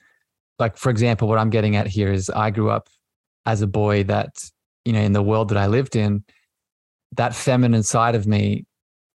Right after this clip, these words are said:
I believed it needed to go away, because if I was being too feminine, then I wasn't being manly enough. So I'm wondering, in your upbringing, I know you've shared with me that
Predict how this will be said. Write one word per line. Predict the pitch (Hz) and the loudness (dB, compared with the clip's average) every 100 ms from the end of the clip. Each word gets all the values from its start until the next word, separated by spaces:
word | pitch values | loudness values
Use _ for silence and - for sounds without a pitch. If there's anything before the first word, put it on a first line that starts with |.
| _ - | _ -4
I | 110 | -2
believed | 113 117 110 107 101 | 0 0 2 0 -2
it | 110 | -4
needed | 107 110 104 | -2 -2 -2
to | - | -4
go | - 104 | -2 0
away, | 101 107 101 | 0 0 -2
because | 101 - 101 | -4 -4 -4
if | 104 | -2
I | 117 110 | 0 0
was | 104 104 95 - - _ - | 0 0 -2 -10 -16 _ -2
being | 104 | -2
too | 98 104 | 0 -2
feminine, | - 117 113 95 95 117 - - - | 0 2 2 2 0 -2 -8 -20 -4
then | 95 | -2
I | |
wasn't | 98 101 104 | 0 0 0
being | 101 98 | 0 0
manly | 95 98 107 101 | 2 2 2 0
enough. | 92 98 101 - - _ - - _ | 0 -2 -6 -10 -20 _ -20 -20 _
So | - 113 | -6 0
I'm | 110 | 2
wondering, | 117 120 110 107 104 113 - - | 2 2 2 2 0 -2 -8 -4
in | 107 | 0
your | 107 113 123 135 131 - _ _ | 2 2 2 2 0 -6 _ _
upbringing, | - 104 - 101 95 98 120 151 _ _ - | -6 -4 -2 -2 0 0 0 -2 _ _ -4
I | 110 | 0
know | 110 | 2
you've | 110 104 | 2 0
shared | - 107 | 0 0
with | 104 104 | 0 0
me | 101 101 | 0 0
that | 101 - | -2 -6